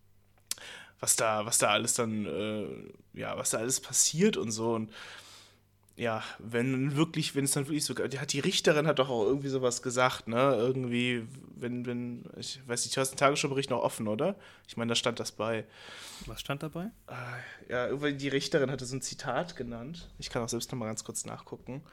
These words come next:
Speaker 2: Okay,
Speaker 1: Ähm.
Speaker 2: ja gut, was heißt für Zitat? Meinst du, pff, Moment, ich kann mal grad gucken.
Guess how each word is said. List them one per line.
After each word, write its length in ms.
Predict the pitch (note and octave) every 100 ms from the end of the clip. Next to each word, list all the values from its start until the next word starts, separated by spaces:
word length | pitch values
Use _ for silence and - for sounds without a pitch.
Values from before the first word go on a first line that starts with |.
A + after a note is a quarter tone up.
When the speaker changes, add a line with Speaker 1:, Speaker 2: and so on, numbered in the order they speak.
| - - - - - _ _ _ _ _ -
Speaker 2:
Okay, 300 | A2+ C3 A#2+ B2+
Speaker 1:
Ähm. 60 |
Speaker 2:
ja 60 | G#2
gut, 240 | G#2+ - G2+
was 200 | G#2+ -
heißt 180 | G2 -
für 120 | -
Zitat? 540 | - - - A2+ G#2 -
Meinst 300 | A2+ A2 -
du, 160 | A2 G#2+ - _ _ - -
pff, 160 | - - _ _ - - - -
Moment, 240 | A2 C#3 B2+
ich 100 | -
kann 180 | A#2+
mal 100 | G#2
grad 220 | - F#2 -
gucken. 320 | A2 A#2+